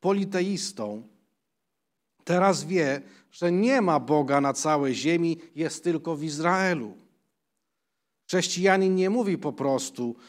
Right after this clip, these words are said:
"Cóż, moje poglądy się nie zmieniły, ale wyczułem w swoim życiu jakąś obecność". Ewangelia to coś więcej niż mgliste, mistyczne doświadczenie. Istnieją pewne prawdy o Bogu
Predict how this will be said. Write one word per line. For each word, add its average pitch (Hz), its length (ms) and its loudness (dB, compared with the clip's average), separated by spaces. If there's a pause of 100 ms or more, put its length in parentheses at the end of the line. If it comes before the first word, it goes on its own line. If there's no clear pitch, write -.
(120)
"Cóż, - 840 0
moje 156 280 0
poglądy 170 680 4
się 131 360 -2
nie 180 260 4
zmieniły, 180 800 2 (640)
ale 160 280 4
wyczułem 165 680 4
w - 40 -4
swoim 143 400 0
życiu 165 340 -2
jakąś 147 520 -2
obecność". 139 1000 -8 (760)
Ewangelia 175 720 2
to 175 160 -2
coś 135 300 -4
więcej 143 640 2
niż 135 240 -2
mgliste, 151 640 -2
mistyczne 156 520 -6
doświadczenie. 143 960 -6 (380)
Istnieją 170 480 0
pewne 147 400 0
prawdy 170 580 6
o 139 100 0
Bogu 135 440 0